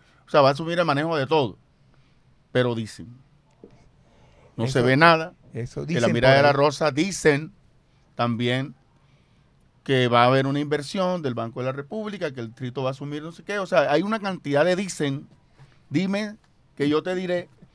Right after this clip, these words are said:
Speaker 1: que van a hacer con la cultura algo, pero nada pasa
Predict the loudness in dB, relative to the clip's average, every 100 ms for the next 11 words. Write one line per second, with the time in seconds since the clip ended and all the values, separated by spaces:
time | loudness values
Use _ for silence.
0 | _ _ _ _ _ _ _ 4 6 6
1 | 2 0 0 0 -2 -2 -6 -2 4 6
2 | 6 6 8 8 2 -8 -12 -20 _ _
3 | _ _ 0 2 2 2 2 0 -2 -6